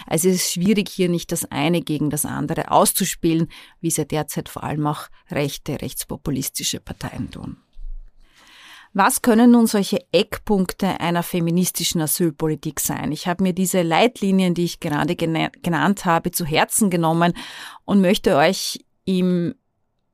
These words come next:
Folgenden anhand vier großer Bereiche ein paar Eckpunkte präsentieren, die aus meiner Sicht wesentlich wären, dass sie abgebildet sind in einer feministischen Asylpolitik.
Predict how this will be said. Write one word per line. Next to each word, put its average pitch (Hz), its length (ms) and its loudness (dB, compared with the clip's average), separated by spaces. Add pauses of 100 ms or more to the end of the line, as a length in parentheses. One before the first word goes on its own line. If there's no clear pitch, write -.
(200)
Folgenden 226 920 2
anhand 180 460 2
vier 262 460 4
großer 202 500 0
Bereiche 196 920 0 (600)
ein 185 100 -2
paar - 240 2
Eckpunkte 185 640 -2
präsentieren, - 720 -6
die 180 100 -2
aus 180 120 0
meiner 175 260 0
Sicht - 300 -4
wesentlich 175 520 0
wären, 170 280 0
dass - 140 -6
sie - 120 -4
abgebildet 180 720 -2
sind 175 320 -2
in 170 140 -2
einer 156 160 -2
feministischen 160 800 -4
Asylpolitik. - 840 -8